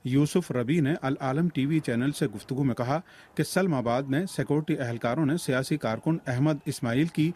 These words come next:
تشییع جنازہ میں شریک لوگوں پر چھرے والے کارتوس اور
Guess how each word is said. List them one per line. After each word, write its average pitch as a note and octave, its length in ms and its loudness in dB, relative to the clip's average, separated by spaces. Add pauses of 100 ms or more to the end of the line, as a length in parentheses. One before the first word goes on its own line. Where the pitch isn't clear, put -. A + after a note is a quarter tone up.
(340)
تشییع D#3+ 520 2
جنازہ A#2+ 420 -2
میں D3+ 220 2
شریک D3+ 420 0
لوگوں A#2 260 0
پر B2 180 -2
چھرے D#3 320 -2
والے A#2 280 -2
کارتوس D3+ 540 -2
اور A#2+ 180 2